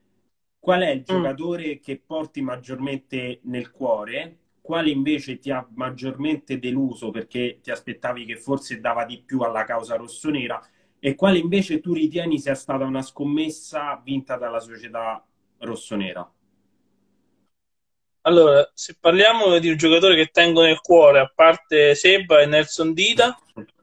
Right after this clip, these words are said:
Speaker 2: perché Nelson
Speaker 1: Ok.
Speaker 2: Dida, sempre io parlo sempre del mio ruolo, eh,
Speaker 1: Ok.
Speaker 2: quando si parla del mio ruolo, che adesso attuale preparatore dei portieri, e si vede nel lavoro di Nelson su Gigio, guardate che si vede, perché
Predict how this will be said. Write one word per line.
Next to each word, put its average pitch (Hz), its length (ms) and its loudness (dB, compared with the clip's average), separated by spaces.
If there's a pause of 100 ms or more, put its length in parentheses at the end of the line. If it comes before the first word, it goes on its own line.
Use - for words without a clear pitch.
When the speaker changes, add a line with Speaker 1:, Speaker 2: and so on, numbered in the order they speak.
(180)
Speaker 2:
perché - 200 -6
Nelson 165 400 4
Speaker 1:
Ok. - 0 -
Speaker 2:
Dida, 156 420 2 (560)
sempre 175 340 4
io 190 60 6
parlo 165 180 6
sempre 175 220 2
del 175 140 4
mio 170 140 6
ruolo, 147 500 8
eh, 139 100 0
Speaker 1:
Ok. 110 60 -4
Speaker 2:
quando 156 260 0
si - 120 -6
parla 151 240 4
del 151 140 0
mio 151 160 0
ruolo, 143 480 2 (880)
che 156 180 2
adesso 170 360 4
attuale 165 400 6
preparatore 156 520 4
dei 151 120 2
portieri, 156 580 2
e 147 100 -8
si - 240 -6
vede 165 260 4
nel 143 80 0
lavoro 143 280 4
di 147 80 -4
Nelson 143 440 2
su 143 180 -14
Gigio, 135 440 -4
guardate 143 420 4
che 143 100 -6
si 147 200 -14
vede, 135 420 -4 (500)
perché 139 440 -4